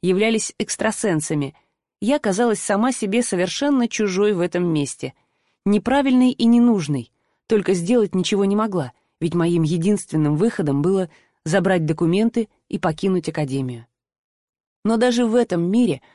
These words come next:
это стало бы для меня фатальной ошибкой. Когда начались практические занятия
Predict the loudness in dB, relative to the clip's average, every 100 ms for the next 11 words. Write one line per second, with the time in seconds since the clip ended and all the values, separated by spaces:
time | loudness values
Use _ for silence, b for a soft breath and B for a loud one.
0 | b -4 -4 -2 -2 0 0 0 0 0
1 | 0 -2 -4 -4 0 0 0 0 -2 -2
2 | -4 -6 -12 -12 _ _ _ _ B B
3 | -4 0 2 0 0 -2 -2 -4 -4 -2
4 | -4 -2 -4 -2 0 0 -2 -4 -8